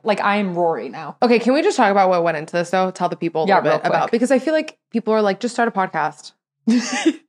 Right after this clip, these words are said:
Speaker 1: We even bought these mic stands, like, an hour ago.
Speaker 2: Yeah. We've been wanting them for a very long time.
Speaker 1: They
Speaker 2: Because
Speaker 1: make a world of difference, I can tell you that. I'm bringing this home to San Diego and back up every time.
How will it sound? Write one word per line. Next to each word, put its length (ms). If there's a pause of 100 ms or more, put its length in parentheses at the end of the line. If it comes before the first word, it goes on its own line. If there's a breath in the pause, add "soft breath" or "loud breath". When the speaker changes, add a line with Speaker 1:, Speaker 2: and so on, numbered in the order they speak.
(220 loud breath)
Speaker 1:
We 140
even 280
bought 240
these 180
mic 220
stands, 320
like, 140
an 60
hour 300
ago. 460
Speaker 2:
Yeah. 220 (520)
We've 120
been 160
wanting 260
them 120
for 140
a 40
very 200
long 220
time. 420 (200)
Speaker 1:
They 120
Speaker 2:
Because 160
Speaker 1:
make 160
a 100
world 480
of 60
difference, 280
I 60
can 120
tell 120
you 60
that. 180
I'm 100
bringing 220
this 120
home 160
to 60
San 180
Diego 260
and 100
back 200
up 120
every 220
time. 280